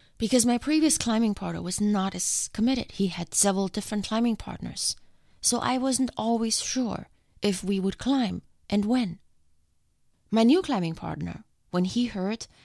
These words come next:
that I want to climb every weekend, he also committed. We created a shared Google Calendar where we mark our free weekends,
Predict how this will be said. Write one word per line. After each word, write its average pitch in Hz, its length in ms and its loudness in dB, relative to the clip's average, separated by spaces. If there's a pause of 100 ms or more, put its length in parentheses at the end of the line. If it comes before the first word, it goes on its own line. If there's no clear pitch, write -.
(120)
that 170 180 -6
I 196 180 2
want 240 220 0
to 202 60 -8
climb 180 360 -6
every 220 240 -4
weekend, 269 540 -4 (560)
he - 260 -4
also 226 320 -2
committed. - 640 -8 (920)
We 226 100 4
created 254 480 -2
a 190 60 -4
shared 196 540 -2
Google 226 260 0
Calendar 165 520 -8 (100)
where 214 220 4
we 208 120 4
mark 208 420 2
our 185 180 -2
free 226 280 -4
weekends, - 760 -4